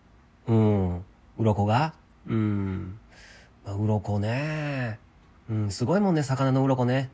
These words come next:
小魚は鱗あるんですかね？小魚の鱗。うん。小魚ってほら、もうそのままね、もうほら、ワカサギにしても、コアユとかにしても、ちっちゃいやつはね、もうそのままほら、あのー、唐揚げとか天ぷらとかにして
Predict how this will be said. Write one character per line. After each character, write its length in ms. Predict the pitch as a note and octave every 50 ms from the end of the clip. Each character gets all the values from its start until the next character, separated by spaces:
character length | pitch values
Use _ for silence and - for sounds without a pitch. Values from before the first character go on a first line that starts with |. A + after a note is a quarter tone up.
| - - - _ - - - - - - _ - - D3+
小 140 | - A3 -
魚 320 | G4 G4+ F4 D4+ G3 B2
は 240 | G#2 G2 G2 G2 G#2+
鱗 320 | - D#3 D3 C#3+ - B2+
あ 60 | G2+
る 80 | G2+ B2 D3
ん 60 | A#2
で 60 | F#2
す 80 | - -
か 100 | - G2
ね？ 340 | G#2 B2 C3+ C#3+ C#3+ C3 - - _ _ _ _ _ - - -
小 100 | - G#2+
魚 260 | G#2 A2+ A2+ A2 G2
の 120 | F#2 F#2 F2+
鱗。 420 | F#2+ G2+ G2+ F2+ - F#2+ F2+ - - _ - _ _ _ _ _ -
う 80 | A2 G#2
ん。 300 | G2 F#2+ F#2 F2+ F2 F#2+
小 100 | - F#3
魚 240 | G3+ B3 B3 G3+ C#3
っ 20 | G#2+
て 80 | -
ほ 80 | G2 G#2
ら、 100 | F#2+ F2+
も 120 | F#2+ G2+
う 20 | G2+
そ 140 | - G3+
の 80 | G3+ G#3
ま 100 | G3+ F#3+
ま 80 | F#3 F3+
ね、 160 | E3+ F3 - - - - - - - - - -
も 80 | B2+ B2
う 0 |
ほ 60 | C3
ら、 40 | A#2
ワ 100 | B2 B2+
カ 80 | -
サ 120 | - C3 B2
ギ 80 | C3
に 60 | C3
し 20 | B2
て 40 | A#2+
も、 60 | G#2+
コ 180 | - - B2
ア 60 | A#2+ B2
ユ 80 | B2+
と 80 | - -
か 60 | G#2+
に 40 | G2
し 40 | G2+
て 40 |
も、 60 | G2+ F#2+
ち 80 | - A#2
っ 40 |
ち 120 | - - -
ゃ 120 | - -
い 20 | E3+
や 80 | D#3+
つ 80 | - -
は 80 | A2
ね、 200 | F#2+ G2 G#2 - - _ _ _ _ - - -
も 60 | -
う 40 | A2+
そ 120 | - E3+
の 80 | E3 F3
ま 100 | F3 E3
ま 120 | E3 D#3
ほ 80 | C#3+ C#3
ら、 140 | G#2+ F2 - - - - _ _
あ 140 | - A2+ G#2
の 420 | G2+ G2+ G2+ G2 G2 F#2+ F#2+ F2+ - _ - _ -
ー、 80 | - A2
唐 80 | G#2 G#2
揚 80 | G#2
げ 80 | G2+ A#2+
と 80 | -
か 100 | G2+ G2
天 160 | F#2 A2+ A2+ G#2+
ぷ 60 | A2
ら 80 | A2+
と 60 | G2 -
か 80 | -
に 80 | F#2 F2+
し 20 |
て 160 | F#2+ F#2 F2